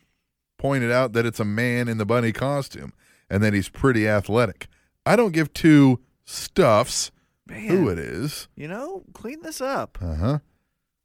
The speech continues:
Speaker 1: Unmask him, have the blow-off match, and get Rose off my frigging T V.
Speaker 2: Hey, now. Kata? You
Speaker 1: F
Speaker 2: know
Speaker 1: that guy.
Speaker 2: Hey!
Speaker 1: And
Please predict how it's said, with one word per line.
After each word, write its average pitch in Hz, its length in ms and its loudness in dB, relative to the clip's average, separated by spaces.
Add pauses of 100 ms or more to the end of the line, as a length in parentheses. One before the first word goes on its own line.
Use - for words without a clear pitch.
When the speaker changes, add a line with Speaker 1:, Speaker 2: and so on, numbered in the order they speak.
(140)
Speaker 1:
Unmask 226 680 0
him, 95 300 0
have 170 340 0
the 208 100 2
blow-off 147 560 2
match, 110 320 -2
and 113 120 -6
get 127 100 -2
Rose 156 340 2
off 160 320 -4
my 156 400 2 (880)
frigging 160 720 -2
T 160 280 -4
V. 71 340 -10
Speaker 2:
Hey, 196 320 -4
now. 127 680 -8 (300)
Kata? 370 460 -8 (460)
You - 120 -20
Speaker 1:
F 180 340 2
Speaker 2:
know 165 80 -14
Speaker 1:
that 262 320 2
guy. 147 580 0
Speaker 2:
Hey! 320 760 0
Speaker 1:
And 156 220 0